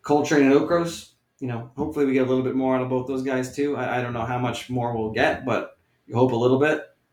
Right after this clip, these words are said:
And then you're relying on all new guys. So, I mean, it's, it's hard. Um, and some of the other teams in the conference really hit that portal hard. Like, we didn't hit the portal as hard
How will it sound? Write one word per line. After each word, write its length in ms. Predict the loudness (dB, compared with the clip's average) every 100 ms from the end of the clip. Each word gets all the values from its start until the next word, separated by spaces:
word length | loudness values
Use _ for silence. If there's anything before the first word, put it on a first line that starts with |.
| _ _ -10
And 120 | -6
then 120 | -2
you're 100 | -2
relying 320 | 0 2 2
on 80 | 2
all 160 | 2 0
new 160 | -2
guys. 280 | -2 -4 -6
So, 260 | -12 -6 -4
I 100 | -2
mean, 140 | 0
it's, 260 | -2 -4 -4
it's 140 | 0
hard. 280 | 4 4 2 -4 _ _ -8
Um, 480 | -4 -2 -4 -6 -12 _
and 300 | -2 0 0 -4 -12 -20 _ _ _ _ -12
some 240 | 2 2
of 60 | 4
the 80 |
other 140 | 2 0
teams 300 | 0 0 0
in 60 |
the 60 | -4
conference 520 | -2 -2 -2 -8 -10
really 720 | -14 -8 -2 0 4 4 4
hit 140 | 0 -2
that 180 | -4
portal 320 | -6 -6 -4 -4
hard. 280 | -4 -6 -14 _ _
Like, 160 | -10 -8
we 320 | -2 0 0
didn't 380 | 4 4 4 2
hit 160 | -6 -6
the 80 |
portal 340 | -6 -2 0 0
as 120 | 0
hard 380 | 2 2 2